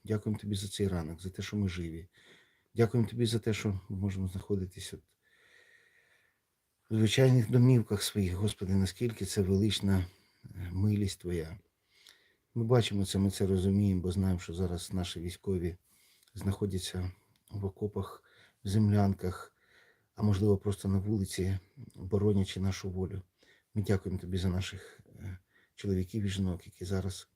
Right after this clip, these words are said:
з-, зі зброєю в руках, ризикуючи життям, виборюють нашу волю. Дякуємо Тобі за них. Благослови і збережи наших військових. Захисти їх від зла, Господи. Захисти від зла, від смерті, від поранень. Даруй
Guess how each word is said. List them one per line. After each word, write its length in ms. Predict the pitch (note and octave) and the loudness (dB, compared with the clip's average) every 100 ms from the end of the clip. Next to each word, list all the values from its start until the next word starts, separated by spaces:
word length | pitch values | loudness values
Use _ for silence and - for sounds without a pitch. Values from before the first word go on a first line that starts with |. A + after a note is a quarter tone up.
| _ _ _ _ - | _ _ _ _ -10
з-, 440 | F#2 F#2 F2+ F2 | -8 -2 -2 -4
зі 120 | F#2+ F#2+ | -4 -4
зброєю 360 | F#2+ G#2 G2 | -2 0 0
в 40 | F2+ | -2
руках, 440 | F#2+ F#2 - _ _ _ _ _ _ | -6 -8 -8 _ _ _ _ _ _
ризикуючи 600 | G2+ G2 G#2 A#2 G#2+ - | -2 -2 -2 -2 -2 -2
життям, 420 | G#2 G2+ F#2+ F2 | -2 -2 -2 -2
виборюють 600 | F2 F2 G2 G2 F#2+ F2+ F#2 | -6 -2 0 2 0 0 -4
нашу 300 | F2+ - F2+ B2 - _ | -6 -8 -14 -18 -20 _
волю. 300 | F#2+ F2 F2+ - _ - _ - | -4 -4 -6 -14 _ -20 _ -2
Дякуємо 420 | G#2+ F#2+ F#2 F#2 | 2 2 -2 -8
Тобі 160 | F2 F2+ | -4 -4
за 140 | F#2 | -2
них. 300 | F2 F#2 _ _ _ _ _ | -4 -8 _ _ _ _ _
Благослови 540 | G#2 A2 G#2 - A2 | 2 2 2 -2 0
і 60 | G#2+ | 0
збережи 420 | G2+ A2 G2+ G#2 | 0 -2 0 0
наших 340 | G2 F#2 - G2 | 0 -4 -8 -14
військових. 560 | - F2 E2+ - _ _ _ _ _ _ | -10 -8 -8 -12 _ _ _ _ _ _
Захисти 380 | G#2 - G2+ A2 | -6 -6 -6 -4
їх 200 | F#2+ - | -4 -6
від 80 | F2+ | -12
зла, 180 | - F#2+ | -10 -8
Господи. 480 | F#2+ - - G2 - _ _ _ _ | -10 -12 -12 -14 -14 _ _ _ _
Захисти 460 | F#2 F#2 G#2 G2+ G#2+ | -10 -6 -6 -4 -2
від 120 | F#2+ | -2
зла, 340 | F#2+ G#2 F#2+ F2+ | 0 0 0 -2
від 120 | F2+ | -6
смерті, 460 | - G#2 F#2+ - | -2 -2 -2 -6
від 160 | F2 - | -10 -6
поранень. 460 | G2+ G2+ G2 F#2+ F#2 _ _ - - - - _ _ _ - - | -2 0 0 0 -4 _ _ -20 -20 -20 -20 _ _ _ -20 -12
Даруй 420 | G#2+ B2+ C#3 A#2+ | 2 6 8 6